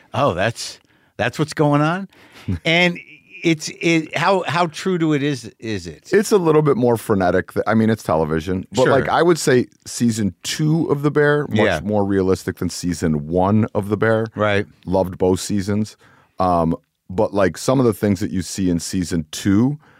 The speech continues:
Speaker 2: remind me of some of the things that would happen when I was coming up in the business. Like, you know, you, you start a job and you basically, you cut leeks for a month.
Speaker 1: Mm.
Speaker 2: And it's like, until you're proved that you could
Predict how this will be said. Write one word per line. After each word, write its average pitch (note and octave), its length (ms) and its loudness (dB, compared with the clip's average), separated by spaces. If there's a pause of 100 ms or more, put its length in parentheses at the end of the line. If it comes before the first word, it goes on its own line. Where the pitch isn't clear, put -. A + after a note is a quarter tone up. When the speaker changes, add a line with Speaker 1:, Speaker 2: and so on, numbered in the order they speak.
(200)
Speaker 2:
remind G#2+ 960 4
me E2+ 480 0 (880)
of E2+ 520 0 (800)
some G2 300 -2
of F2+ 40 -2
the F2+ 100 2
things F2 300 -2
that F#2 60 -6
would D2+ 140 -4
happen E2 340 -2
when D#2+ 160 -2
I D#2 140 0
was D#2 180 -4
coming D2 340 -4
up C#2 160 -6
in C2+ 60 -6
the B1+ 80 -8
business. - 520 -12
Like, E2+ 360 -2 (380)
you F2+ 120 -2
know, D2 100 -2
you, D2+ 320 -4
you D#2+ 160 -10
start D#2+ 320 -2
a D#2 60 -2
job D2 400 0
and C#2+ 200 -4
you C2 80 -10
basically, D2 440 -6
you D#2 80 -4
cut - 240 -4
leeks A2 260 -2
for B1+ 220 -8
a B1+ 40 -6
month. - 260 -12 (140)
Speaker 1:
Mm. G2+ 140 -6
Speaker 2:
And D#2 120 -6
it's - 140 -16
like, D2 260 -6 (100)
until E2 360 -4
you're E2 140 -2
proved D#2+ 400 -8
that E2+ 140 -6
you D#2 100 -6
could D#2 220 -6